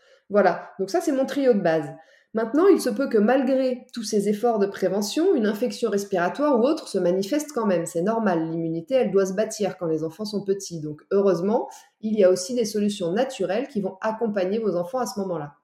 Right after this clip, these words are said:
Tout d'abord, la première réaction à avoir quand il y a une pathologie, c'est de rééquilibrer l'alimentation et d'aller vers une alimentation la plus facile à digérer. Ce qu'il faut bien comprendre, c'est que l'énergie qui ne sera pas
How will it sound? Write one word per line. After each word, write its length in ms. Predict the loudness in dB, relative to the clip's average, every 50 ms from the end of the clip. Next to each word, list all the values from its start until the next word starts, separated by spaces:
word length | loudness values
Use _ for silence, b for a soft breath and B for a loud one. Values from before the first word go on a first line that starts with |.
| _ _ _ _ _ _ _ _ _ _ _ _ _ _
Tout 120 | -10 -4 0
d'abord, 280 | 0 2 6 6 6
la 120 | 6 6 4
première 360 | 0 -2 -2 0 0 0 0
réaction 380 | 0 -2 -2 -2 -4 -4 -2
à 20 | -2
avoir 320 | 0 0 0 0 -2 0
quand 220 | -2 -8 -6 -6 -4
il 80 | -4
y 40 | -2
a 60 | -2
une 140 | -2 -2 -4
pathologie, 580 | -4 -4 -4 -4 -4 -2 -2 -4 -2 -4 -6 -4
c'est 180 | -2 -2 0
de 140 | 2 4 4
rééquilibrer 720 | 4 4 4 2 2 2 2 -2 -4 -4 -2 -2 -2 -4
l'alimentation 720 | -2 -2 -2 -2 -2 -4 -4 -4 -4 -6 -4 -2 0 0
et 80 | 2 2
d'aller 260 | 2 2 2 2 2
vers 160 | 2 0 -2
une 140 | -2 -2 -2
alimentation 560 | -2 -2 -4 -4 -4 -6 -6 -6 -8 -4 -4
la 100 | -4 -4
plus 220 | -4 -6 -6 -10 -10
facile 480 | -8 -6 -4 -4 -4 -4 -6 -4 -4
à 40 | -2
digérer. 440 | -2 -4 -6 -6 -6 -6 -6 -8 -12
Ce 100 | -16 -20
qu'il 100 | _ -6
faut 120 | -4 -4
bien 200 | -2 0 -2 -2
comprendre, 460 | -2 -2 -4 -4 -4 -4 -4 -4 -4 -4
c'est 120 | -6 -6
que 100 | -4 -4
l'énergie 640 | -2 -2 0 0 0 -2 -2 -4 -4 -4 -4 -6 -8
qui 120 | -8 -10
ne 60 | -10
sera 300 | -10 -8 -10 -10 -10 -6 -6
pas 160 | -6 -6 -4